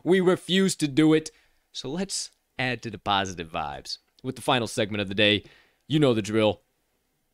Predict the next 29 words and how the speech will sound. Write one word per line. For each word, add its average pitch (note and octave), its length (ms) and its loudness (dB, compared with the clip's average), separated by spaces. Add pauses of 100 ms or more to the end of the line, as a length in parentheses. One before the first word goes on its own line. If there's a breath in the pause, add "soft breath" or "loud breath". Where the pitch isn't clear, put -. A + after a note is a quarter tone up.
(480)
My F#2+ 300 -2 (680)
Motivation F2+ 560 -4
Minutes. G#2 400 -2 (960 loud breath)
All E3 140 4
right, D3+ 260 2
my A2 140 0
friends, G#2 400 -4
I G#2+ 80 -2
just F3 260 -6
touched - 240 0
on F3 140 4
it F#3+ 80 2
a G#3+ 40 4
little G3 220 4
bit. D#3 340 2 (380 soft breath)
You A2 100 -14
might F3+ 220 -8
be F#3 160 -2
thinking, C3+ 640 -4 (840)
the G#2+ 300 -8
"oh C3 160 4
well" A2 460 2
theory. C#2+ 500 -10 (680)
The A2 160 -10 (120)
"oh G3+ 320 -2
well" A#2 460 -2
theory. F#2+ 480 -12
What G#3 220 0
is A3+ 240 -4